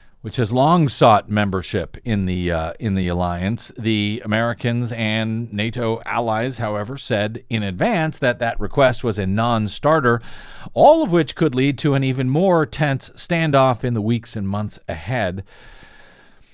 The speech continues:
The, uh, U S, meanwhile, has declared a diplomatic boycott of the upcoming Winter Olympics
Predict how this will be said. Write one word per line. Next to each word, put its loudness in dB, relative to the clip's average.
The, 2
uh, 4
U 4
S, 4
meanwhile, 4
has 4
declared 2
a 0
diplomatic 2
boycott 4
of 2
the 2
upcoming 2
Winter 2
Olympics 0